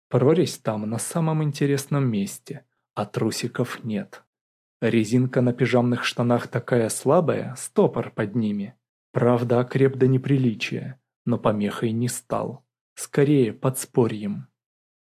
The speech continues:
С двумя вживленными лепестками, от которых Зойка приходила в форменное безумие, и которые уже потихоньку сдвинулись под кожей. Впереди маячила тюрьма,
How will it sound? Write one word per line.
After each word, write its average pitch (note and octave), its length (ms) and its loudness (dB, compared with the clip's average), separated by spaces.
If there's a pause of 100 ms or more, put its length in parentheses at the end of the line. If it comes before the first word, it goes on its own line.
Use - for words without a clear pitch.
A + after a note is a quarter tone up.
(180)
С G2+ 140 -4
двумя B2 500 4
вживленными B2+ 720 2
лепестками, B2+ 880 0 (280)
от - 160 -8
которых A#2+ 420 0
Зойка B2 420 2
приходила A#2+ 580 2
в - 40 -10
форменное A2+ 640 -2
безумие, A2 720 0 (360)
и B2 80 0
которые C3+ 540 4
уже G#2+ 200 0
потихоньку C3+ 640 -2
сдвинулись B2+ 640 0
под C3 220 -4
кожей. A2+ 520 -6 (580)
Впереди B2 560 2
маячила D#3+ 580 2
тюрьма, B2 580 -2